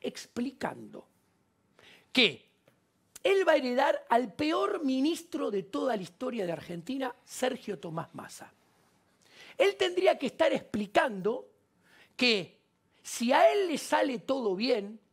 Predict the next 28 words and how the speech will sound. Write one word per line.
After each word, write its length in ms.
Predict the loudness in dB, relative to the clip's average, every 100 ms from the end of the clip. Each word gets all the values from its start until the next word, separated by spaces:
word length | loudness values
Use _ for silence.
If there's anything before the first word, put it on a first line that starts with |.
| _ _ _ 2
te 80 | 4
hago 120 | 4
un 100 | 2
ejercicio, 720 | 4 2 0 -4 -6 -14 -16 _ _ _ _ _ -10 -2
y 140 | 2
la 80 | 2
inflación 720 | 0 0 0 2 0 0 -2 _ _ -8
que 300 | -6 -6 -10 -12
está 340 | -6 0 0
al 260 | 2 -2 0
doce 300 | -2 -2 -4
por 160 | -6 -6
ciento 280 | -4 -4
promedio 320 | -4 -6 -4 -4
mensual, 400 | -6 -2 -2 0
en 160 | -2 -2
el 140 | -4
primer 340 | -6 -4 -4 -4
semestre 720 | -6 -6 -6 -8 -12 -12 -16 _ _ _ _ _ _ -2
le 140 | 2
va 120 | 2
solamente 500 | 2 0 0 -2 0
al 140 | -2 0
dieciocho 720 | -4 -4 -2 -2 0 -4 -4
por 160 | -8 -8
ciento 340 | -6 -6 -8
promedio 380 | -6 -6 -4 -6
mensual 420 | -8 -4 -2